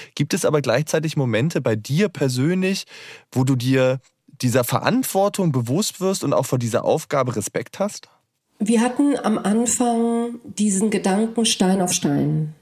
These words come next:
Speaker 2: Schritt für Schritt. Wir bauen ein Haus, Schritt für Schritt, Stein auf Stein, so wie viele jüdische Geschichten beginnen. Und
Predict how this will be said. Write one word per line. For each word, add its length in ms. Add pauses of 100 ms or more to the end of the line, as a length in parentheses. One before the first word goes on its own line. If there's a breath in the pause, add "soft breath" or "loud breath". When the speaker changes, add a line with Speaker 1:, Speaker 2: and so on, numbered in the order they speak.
(240)
Speaker 2:
Schritt 640
für 120
Schritt. 540 (320)
Wir 180
bauen 240
ein 220
Haus, 600 (160)
Schritt 320
für 100
Schritt, 540
Stein 320
auf 100
Stein, 560 (880 loud breath)
so 500
wie 380 (180)
viele 280
jüdische 360
Geschichten 520
beginnen. 520 (960 loud breath)
Und 500